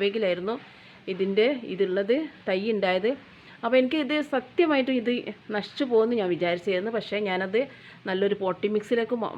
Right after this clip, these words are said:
മാറ്റിയത് കൊണ്ട് തന്നെ ആയിരിക്കും ഇത്രത്തോളം ഇത് വളർന്ന് കേട്ടോ, ഇത്രത്തോളം ഇത് വളർന്നിട്ടുണ്ട്. പിന്നെ അതുപോലെ തന്നെ നമ്മൾ നമ്മുടെ ചെടികളെ നല്ല രീതിയിൽ, രീതിക്ക് ശ്രദ്ധിക്കുകയാണെങ്കിൽ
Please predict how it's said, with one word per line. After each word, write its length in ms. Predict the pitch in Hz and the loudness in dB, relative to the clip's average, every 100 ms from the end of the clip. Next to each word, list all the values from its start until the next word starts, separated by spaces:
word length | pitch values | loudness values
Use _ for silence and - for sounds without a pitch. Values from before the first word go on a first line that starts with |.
| 180 | -4
മാറ്റിയത് 400 | 185 180 233 247 | -2 0 0 2
കൊണ്ട് 160 | 247 233 208 | 2 2 0
തന്നെ 180 | 180 196 | 0 0
ആയിരിക്കും 300 | 175 175 226 190 | 0 0 -2 -2
ഇത്രത്തോളം 480 | 180 180 196 220 214 | -4 -2 0 2 0
ഇത് 100 | 185 175 | 0 0
വളർന്ന് 360 | 165 175 202 165 | -2 -2 -2 -2
കേട്ടോ, 220 | 143 156 143 | -4 -8 -8
ഇത്രത്തോളം 480 | 180 180 185 180 214 | -6 -2 0 0 0
ഇത് 80 | 170 170 | -2 -2
വളർന്നിട്ടുണ്ട്. 640 | 156 160 175 175 175 185 - - - - - - - - - | -2 -2 -4 -4 -4 -4 -6 -8 -20 -20 -20 -20 -20 -20 -10
പിന്നെ 280 | 190 185 180 180 180 - 190 | -6 -4 -4 -6 -8 -10 -4
അതുപോലെ 320 | 202 208 214 214 | 0 2 0 0
തന്നെ 160 | 202 214 | -2 0
നമ്മൾ 240 | 202 214 269 320 262 | -2 2 2 4 2
നമ്മുടെ 240 | 202 214 214 - | 0 -2 -2 0
ചെടികളെ 460 | 185 185 208 202 185 190 | 0 0 0 -2 -2 -6
നല്ല 360 | 185 208 269 262 | -4 -2 0 -2
രീതിയിൽ, 320 | 220 220 214 233 - - - - | -2 -2 0 -2 -4 -20 -18 -8
രീതിക്ക് 340 | 202 208 220 262 | -6 -4 -4 -2
ശ്രദ്ധിക്കുകയാണെങ്കിൽ 720 | 214 175 196 220 185 185 208 | 0 0 -2 -2 0 0 0